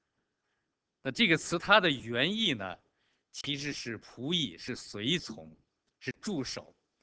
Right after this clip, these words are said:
尤其指呢是执行他人命令的人。在那个时候呢，在初代教会时期呢，就是指他执行主人的命令的人。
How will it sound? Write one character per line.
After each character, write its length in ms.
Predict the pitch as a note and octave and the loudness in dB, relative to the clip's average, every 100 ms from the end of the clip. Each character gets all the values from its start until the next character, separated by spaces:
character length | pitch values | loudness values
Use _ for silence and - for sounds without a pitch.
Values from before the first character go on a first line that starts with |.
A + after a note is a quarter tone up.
| _ _ | _ _
尤 200 | - E3+ | -2 0
其 220 | G#3 F3+ F#3 | 2 2 -2
指 240 | - G2+ | -4 -6
呢 180 | G#2+ A#2 | -2 -4
是 400 | - A2+ G#2+ - - - | -4 -8 -8 -10 -16 -6
执 140 | E3+ | -2
行 300 | - C#3+ D3 | 0 2 0
他 300 | - - C#3+ | -2 2 4
人 120 | C#3 | 4
命 300 | C#3+ D#3+ D3+ | 2 0 0
令 140 | B2+ G2+ | 0 -2
的 100 | F#2+ | -6
人。 260 | F2+ F#2 - _ _ _ _ _ _ _ _ _ _ _ _ _ _ _ _ _ | -8 -10 -14 _ _ _ _ _ _ _ _ _ _ _ _ _ _ _ _ _
在 140 | D#3+ | 6
那 200 | E3 G#3 | 8 10
个 120 | C#3 C3 | 8 6
时 160 | B2+ | 2
候 180 | A2+ G#2+ | 0 -2
呢， 200 | G2+ F#2 | -2 -2
在 160 | C#3+ B2 | 0 0
初 180 | E3+ | 2
代 140 | D3+ C#3 | 2 4
教 180 | D3 C3 | 4 4
会 100 | B2 | 0
时 140 | B2 | -2
期 120 | A#2+ | -4
呢， 140 | A2+ G2+ | -4 -4
就 160 | C3 | -2
是 80 | C3 | -2
指 320 | - G2+ G2+ - _ _ _ _ _ _ _ _ | -4 -10 -10 -12 _ _ _ _ _ _ _ _
他 160 | C#3+ | 0
执 300 | C3 - D3 | 2 0 0
行 340 | E3 C#3+ D#3 - | 2 2 0 -2
主 320 | - B2+ F#2+ | -2 -2 -2
人 220 | F#2+ C3 | -2 0
的 100 | C3+ | 0
命 300 | A#2+ C3 G#2 | 0 -2 -4
令 160 | F#2 E2+ | -8 -12
的 100 | |
人。 80 | D#2+ | -18